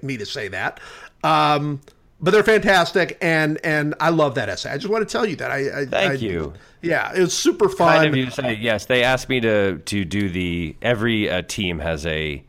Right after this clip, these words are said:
Speaker 2: if you've never read the Baseball Prospectus annual,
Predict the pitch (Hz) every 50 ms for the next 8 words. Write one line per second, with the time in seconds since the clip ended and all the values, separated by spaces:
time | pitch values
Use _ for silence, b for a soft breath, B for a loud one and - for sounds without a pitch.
0 | _ - 87 - 101 90 90 98 92 78 87 82 85 85 80 69 80 67 - 80
1 | 80 - - - 78 73 - - 78 - - - 80 76 - 80 78 - - -
2 | 78 73 76 78 73 69 69 69 69 67 -